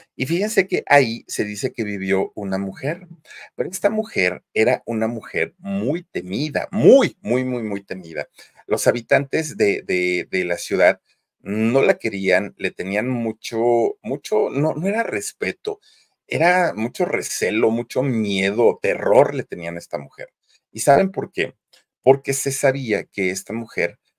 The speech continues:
practicaba todo tipo de rituales oscuros.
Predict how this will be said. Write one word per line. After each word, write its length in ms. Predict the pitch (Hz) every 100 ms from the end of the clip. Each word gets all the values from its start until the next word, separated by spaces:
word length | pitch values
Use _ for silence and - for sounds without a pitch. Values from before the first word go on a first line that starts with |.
| _
practicaba 1000 | - 87 - - - 92 90 90 90 - _ _ _ _ _ _ _ _ _ _
todo 220 | - 220
tipo 260 | - 151 127
de 80 | 143
rituales 640 | 98 95 76 78 85 - -
oscuros. 640 | 101 - 131 131 - -